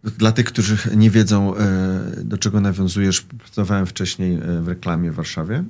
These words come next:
Było to ładnych parę lat, e, różnych, e, agencji. Pracowałem właśnie po stronie agencji, e, i, i ta kuchnia była takim czymś, e, bardziej w, w chwilach wolnych.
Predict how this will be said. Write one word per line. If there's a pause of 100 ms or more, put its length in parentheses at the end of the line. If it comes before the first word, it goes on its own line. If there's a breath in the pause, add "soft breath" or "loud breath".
(600)
Było
to (560)
ładnych
parę
lat, (140)
e,
różnych, (220)
e,
agencji.
Pracowałem
właśnie
po
stronie
agencji,
e, (120)
i, (1160 soft breath)
i
ta
kuchnia
była
takim
czymś, (280)
e,
bardziej
w, (220)
w (100)
chwilach
wolnych.